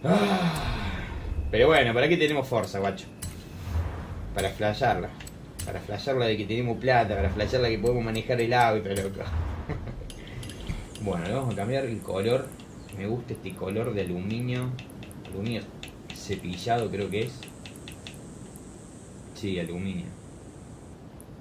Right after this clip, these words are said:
No, no sé, boludo. Sí, qué rico que está, boludo.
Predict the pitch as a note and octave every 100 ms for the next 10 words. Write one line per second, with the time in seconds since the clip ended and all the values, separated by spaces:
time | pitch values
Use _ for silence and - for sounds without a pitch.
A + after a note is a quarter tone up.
0 | - - - - - - E2+ F2+ F2+ F2
1 | - - F2+ F#2 E2+ - D#2 E2+ E2+ -
2 | - - - - - - - - - -
3 | - - - - - - - - - -
4 | - - - - - - - - - -
5 | - - - - - - - - - -
6 | G2 G#2 G#2+ A2 G#2 E2+ - B2+ D#3+ D3
7 | F3+ F#3+ G3+ G3 G#3 G3 F#3+ G3+ G#3+ A3+
8 | A#3 A3 A3+ A#3 A#3+ B3+ C4 B3+ B3+ C5+